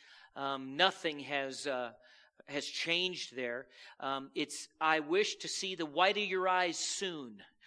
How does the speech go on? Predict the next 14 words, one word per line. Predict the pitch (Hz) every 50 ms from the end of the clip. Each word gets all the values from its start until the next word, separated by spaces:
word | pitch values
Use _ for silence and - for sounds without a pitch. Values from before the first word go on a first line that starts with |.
| - - - - - - -
So, | - - - - - - - 202 185 160 - 180 - - 247 247 240 208 -
uh, | - 151 156 151 147 147 143 -
and | 165 160 147 151
be | 143 160 160 165 175 185
able | 196 190 190 180
to | 170 160
have | 160 170 170 170 156
contact | - - 180 190 196 190 180 170 160 156 -
with | 156 151 139
you | 160
guys | 147 156 165 160 156 147 -
again | 147 - - 170 165 165 156
soon. | 143 - - - - 180 185 185 165 151 147 151 170 165 - - - - - _ - - _ -
Um, | 143 139 139 135 135 135 135 135